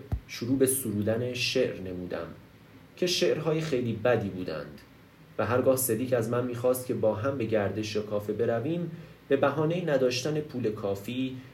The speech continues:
یا کار زیاد از او عذرخواهی می‌کردم. یک روز قبل از اینکه خانه را برای یافتن کار بهتری در یک شرکت ترک کند،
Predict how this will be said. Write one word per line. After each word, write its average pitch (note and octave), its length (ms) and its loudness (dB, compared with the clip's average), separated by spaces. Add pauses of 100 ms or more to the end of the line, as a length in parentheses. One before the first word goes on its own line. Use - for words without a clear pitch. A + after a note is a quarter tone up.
(120)
یا C3+ 140 6
کار D#3+ 400 4
زیاد G#2+ 360 4
از G#2 180 0
او G#2+ 220 0
عذرخواهی G#2 480 -2
می‌کردم. F2+ 580 -4 (720)
یک A3+ 200 4
روز G#3 240 -2
قبل F3+ 200 4
از D#3+ 120 4
اینکه E3+ 220 -4
خانه C3 300 0
را C#3+ 220 2
برای A2+ 340 2
یافتن B2+ 600 0
کار C3+ 280 -2
بهتری A2+ 540 -2
در G2+ 180 0
یک A#2 220 -4
شرکت F#2 520 -4
ترک F#2 320 -8
کند، A#2+ 480 -2